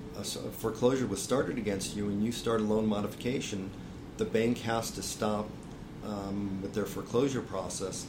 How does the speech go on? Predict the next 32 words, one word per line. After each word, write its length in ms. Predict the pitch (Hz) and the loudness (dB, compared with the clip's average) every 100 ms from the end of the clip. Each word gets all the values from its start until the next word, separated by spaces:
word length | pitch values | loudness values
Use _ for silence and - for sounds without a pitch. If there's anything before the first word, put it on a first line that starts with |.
| - | -4
and 160 | 107 | -4
continue 360 | 98 95 117 113 | -2 -4 -2 0
with 100 | 107 | 0
the 60 | 101 | 2
loan 240 | 104 127 | 2 2
modification 800 | 113 98 - - 101 98 107 101 - - - - | 2 -2 -4 -6 -4 -4 -2 -4 -4 -10 -10 -6
until 300 | 104 - 117 | -2 2 2
you 160 | 110 | 4
get 280 | 107 104 101 - - | 2 2 2 -2 -8
a 20 | |
declination 800 | 95 104 - 98 104 110 - 95 | -2 -2 0 0 2 2 0 -2
letter 280 | 90 90 90 92 | -4 -4 -4 -4
where 120 | 92 | -4
they're 160 | 90 | -4
saying, 380 | 92 98 95 95 - | -4 -4 -4 -4 -6
"We're 100 | 104 | -4
not 180 | 101 101 | -2 -2
gonna 160 | 95 90 | -2 -4
do 280 | 90 98 98 | -2 0 0
it 80 | |
anymore, 600 | 92 90 90 92 92 92 90 - - - | 0 -4 -4 -4 -2 -4 -6 -8 -10 -4
you 80 | 104 | 2
don't 160 | 107 101 | 2 2
qualify." 500 | 113 107 107 - - - - - - - - - | 4 4 4 0 -6 -8 -12 -12 -12 -12 -10 -4
I've 180 | 107 117 | -4 2
heard 200 | 113 107 | 0 2
people, 540 | 113 113 110 110 104 | 0 4 6 6 4
you 80 | 113 | 0
know, 160 | 104 101 | 0 0
they 200 | 101 101 | 0 2
don't 180 | 107 107 | 2 2
qualify, 480 | 107 107 107 131 | 2 2 2 -2